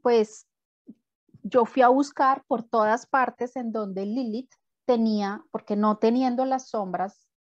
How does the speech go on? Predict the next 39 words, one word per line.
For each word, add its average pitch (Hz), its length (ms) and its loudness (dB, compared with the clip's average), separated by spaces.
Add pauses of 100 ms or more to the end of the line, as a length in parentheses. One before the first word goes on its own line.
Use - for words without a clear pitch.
(260)
del 180 300 -4
dos, 247 480 2
dije 190 260 -6
yo, 202 300 -2 (320)
de 208 100 0
pronto 202 420 -4
tiene 233 260 -6
un 233 160 -4
dos 220 320 2
en 196 120 -6
su 190 140 -10
código 185 360 0
numerológico, 247 880 -2 (400)
y, 226 140 -2 (100)
y 220 120 -4
ya 220 160 0
sabemos 240 500 0
que 269 160 -8
cuando 196 640 -2 (300)
nuestros 214 440 -4
números 220 500 0
luz 277 340 0
se 262 100 -4
pueden 208 300 -4
transformar 208 640 -4
números 208 440 -8
sombra 202 460 -4
en 214 140 -4
algunos 185 440 -6
momentos 180 420 -6
de 196 120 -6
nuestra 185 360 -4
vida, 214 260 0
como 180 220 -6
los 170 160 -10
planetas 185 560 -8
que 208 120 -8
pueden 175 320 0
ir 190 200 -6